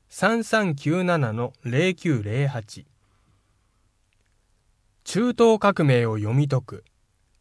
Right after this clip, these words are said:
チュニジア、エジプトに端を発した中東革命の意味。日時、十二月十日土曜、午後二時から五時。場所、産業商工会館。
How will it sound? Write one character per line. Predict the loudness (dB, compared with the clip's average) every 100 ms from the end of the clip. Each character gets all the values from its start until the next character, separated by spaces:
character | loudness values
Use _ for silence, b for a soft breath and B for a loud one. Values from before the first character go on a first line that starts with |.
| _
チ | -2 2
ュ |
ニ | 2 0
ジ | 0 0
ア、 | 0 -4 _ -2
エ | 0
ジ | 0
プ | -6
ト | -2 0
に | 0
端 | 0 2
を | 2 2
発 | -2 -4
し |
た | 0 2 2 -6 -6
中 | -2 2
東 | 4 2
革 | 2 0 2
命 | 4 4
の | 2 -2
意 | -2 -4
味。 | -4 -12 _ _ _ _ _ _ _ -2
日 | 0 0
時、 | -6 -8 _ _
十 | -4 2 2
二 | 4
月 | 2 0 -2
十 | -2
日 | 2 2
土 | 4
曜、 | 2 2 0 -10 _
午 | 0 2
後 | 4
二 | 2 0
時 | -2
か | 0 0
ら | 0
五 | -4 -6
時。 | -8 -18 _ _ _ _ _
場 | 0 2
所、 | 2 -2 -6 _ _
産 | -4 0 0
業 | 2 0
商 | 0 -2 0
工 | 0 0
会 | 0 -2
館。 | -4 -14